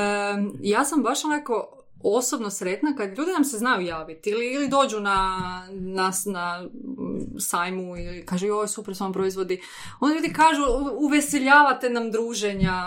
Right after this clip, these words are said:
uveseljavate nam doručke.” Mislim, to je baš lijepo, jer onak meni je uvijek bilo, e,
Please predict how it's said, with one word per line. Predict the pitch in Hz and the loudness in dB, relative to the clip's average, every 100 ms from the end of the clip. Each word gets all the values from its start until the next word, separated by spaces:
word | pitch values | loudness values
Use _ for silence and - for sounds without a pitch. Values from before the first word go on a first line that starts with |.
| 185 | -4
uveseljavate | 202 233 233 214 214 220 208 - 190 | -4 -2 -2 -2 -2 0 -2 -4 -4
nam | 185 185 | -4 -4
doručke.” | 180 185 185 - - 175 170 - - - - | -2 -2 -4 -6 -4 -6 -6 -10 -16 -8 0
Mislim, | 262 285 277 - - _ _ - - - - | 2 4 2 0 -16 _ _ -6 -2 -2 4
to | 339 | 6
je | 320 | 6
baš | 277 320 370 - - - - | 8 8 8 2 -4 -12 -4
lijepo, | 254 247 226 - 185 | 4 8 8 4 -2
jer | 196 | 0
onak | 240 311 - | 2 2 2
meni | 285 311 | 0 0
je | |
uvijek | 311 254 | -2 -2
bilo, | 277 269 | 2 4
e, | 226 | 4